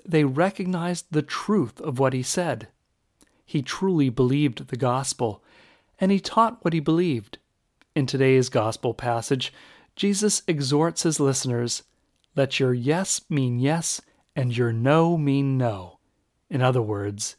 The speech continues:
speak the truth. Veracity is a quality in short supply in our society and politics.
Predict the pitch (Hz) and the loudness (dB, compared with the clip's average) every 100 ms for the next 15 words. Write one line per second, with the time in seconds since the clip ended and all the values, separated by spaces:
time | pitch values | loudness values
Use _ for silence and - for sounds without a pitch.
0 | _ _ _ _ - - - 202 - - | _ _ _ _ -8 -6 -2 -4 -4 -10
1 | - 196 - - 202 147 - - _ _ | -4 -4 -4 -2 0 0 -2 -20 _ _
2 | _ _ _ _ _ _ - 127 135 143 | _ _ _ _ _ _ 0 4 4 2
3 | - 117 113 107 113 - 175 170 151 139 | -2 -2 -2 -4 -6 -2 4 4 4 0
4 | 131 127 - 208 190 180 165 196 196 180 | -2 -4 -4 -4 -4 -6 -4 -4 0 0
5 | 127 117 123 147 - 117 - 117 107 104 | 0 0 2 2 0 -4 -2 -2 -2 -4
6 | 107 107 117 117 127 160 - | -6 -4 0 0 0 -2 -4